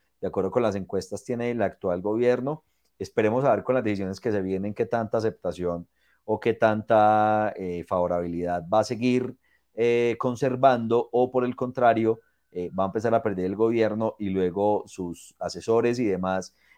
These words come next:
estrategas le recomendarán al presidente no hacer presencia o no exponerse tanto mediáticamente, dadas las circunstancias. Estaremos como muy atentos de, de esa discusión.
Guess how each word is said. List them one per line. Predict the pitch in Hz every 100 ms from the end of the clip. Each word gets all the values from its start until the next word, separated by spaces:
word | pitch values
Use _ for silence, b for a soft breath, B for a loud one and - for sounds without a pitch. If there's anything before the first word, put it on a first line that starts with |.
| _
estrategas | 110 - 107 - 95 101 110
le | 101
recomendarán | 92 - 90 87 87 90
al | 101
presidente | 107 92 85 82 - 98 101
no | 101 101
hacer | 101 87
presencia | 98 101 98 101 101 98 _ _ _
o | 92
no | 92 90
exponerse | - 101 104 101 101
tanto | 101 101 107
mediáticamente, | 92 82 107 107 104 123 131 120
dadas | 95 95
las | 104
circunstancias. | 92 - 87 - 131 147 139 - b b _
Estaremos | 101 - - 104 107
como | 120 104
muy | 95 95
atentos | 101 107 104 107 101
de, | 95 85 82 _ _
de | 90 87
esa | 85 95
discusión. | 95 - 85 - 76